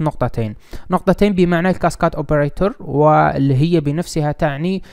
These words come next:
على هذا الأوبجكت، يعني ال-، اليوزر ستقوم بإرجاع الأوبجكت هذا الجديد الخاص بنا،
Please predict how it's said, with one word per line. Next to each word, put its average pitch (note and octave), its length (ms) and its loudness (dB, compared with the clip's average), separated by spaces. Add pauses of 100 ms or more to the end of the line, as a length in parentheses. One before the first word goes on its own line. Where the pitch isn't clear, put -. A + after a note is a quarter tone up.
(260)
على E3 280 6
هذا D#3+ 260 6
الأوبجكت، B2 580 -4
يعني C#3 480 -4
ال-، B2 460 2
اليوزر D#3 640 4
ستقوم D3 500 -4
بإرجاع C3+ 440 0
الأوبجكت B2 600 -2
هذا B2 140 2
الجديد A#2+ 380 -4
الخاص - 320 -4
بنا، C3 400 -4